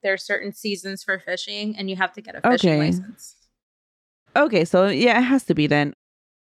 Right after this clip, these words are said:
Speaker 2: After setting up my fishing gear, I wandered about fifty yards from the edge of the lake, and I began to observe since I like the sounds of nature. I noticed that there was a fallen tree, and someone had made some kind of teepee. Someone had made some,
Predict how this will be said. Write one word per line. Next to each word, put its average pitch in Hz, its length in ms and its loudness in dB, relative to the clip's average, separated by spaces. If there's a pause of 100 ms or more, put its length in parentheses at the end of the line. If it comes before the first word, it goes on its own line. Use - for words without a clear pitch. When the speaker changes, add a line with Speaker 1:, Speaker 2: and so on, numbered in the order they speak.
(120)
Speaker 2:
After 240 240 2
setting 254 260 4
up 240 100 4
my 226 100 4
fishing 196 320 2
gear, 190 160 4
I 180 120 4
wandered 175 380 2
about 170 180 2
fifty 185 240 0
yards 170 380 4
from 180 140 2
the 175 100 2
edge 160 180 2
of 160 100 2
the 156 120 0
lake, 175 340 2
and 175 140 2
I 175 40 4
began 175 340 2
to 233 120 4
observe 175 580 4 (600)
since 247 220 2
I 254 160 4
like 185 260 2
the 196 80 2
sounds 156 340 0
of 160 100 0
nature. 170 520 2 (220)
I 185 80 4
noticed 233 500 4
that 196 160 0
there 180 160 4
was 180 160 2
a 180 60 4
fallen 185 400 4
tree, 240 500 2
and 190 180 2
someone 202 360 4
had 214 220 4
made 175 260 4
some 185 200 0
kind 175 220 4
of 175 160 0
teepee. 226 580 2 (480)
Someone 262 280 4
had 277 180 4
made 226 140 6
some, 214 280 2